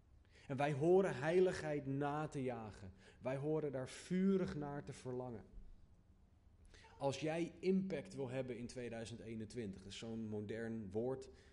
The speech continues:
ik wil impact hebben op mijn werk en in alles wat ik doe. Als jij impact wil hebben, leef heilig. Want Jezus had meer impact op de mensheid dan wie dan ook.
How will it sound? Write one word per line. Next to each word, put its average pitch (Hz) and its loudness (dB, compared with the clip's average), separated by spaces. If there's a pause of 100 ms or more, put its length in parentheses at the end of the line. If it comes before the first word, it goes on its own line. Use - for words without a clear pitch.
(500)
ik 104 -8
wil 117 0
impact 156 -2
hebben 127 -4
op 117 -10
mijn 120 -2
werk 123 -2
en 107 -8
in 110 -6
alles 117 -4
wat 113 -8
ik 98 -8
doe. 143 -2 (520)
Als 127 -4
jij 160 0
impact 190 4
wil 156 -2
hebben, 156 -4 (1160)
leef 127 -4
heilig. 117 -8 (1000)
Want 117 -2
Jezus 185 6
had 139 -4
meer 180 4
impact 165 -2
op 147 -6
de 139 0
mensheid 147 0
dan 120 -2
wie 143 2
dan 143 -2
ook. 80 -8